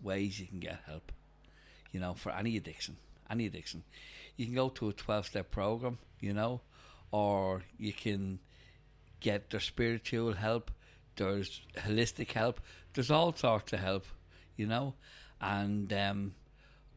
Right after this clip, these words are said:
I, I, I got my own help, you know, and, uh, I,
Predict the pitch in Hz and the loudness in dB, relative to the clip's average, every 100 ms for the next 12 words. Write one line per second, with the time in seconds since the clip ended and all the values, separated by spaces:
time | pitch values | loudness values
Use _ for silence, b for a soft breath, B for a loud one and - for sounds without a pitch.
0 | - 131 139 131 - 117 127 135 135 127 | 6 8 10 6 4 6 8 8 6 4
1 | 113 104 - - 101 101 95 95 90 - | 6 4 2 -2 0 2 2 0 -2 -4
2 | 90 92 - 92 90 95 107 110 - B | -4 -4 -6 -4 -2 0 0 -2 -10 B
3 | B B B - 92 92 92 92 90 92 | B B B -4 -2 0 0 0 0 2
4 | 92 90 90 - B B B B - 113 | 2 0 -4 -12 B B B B 4 6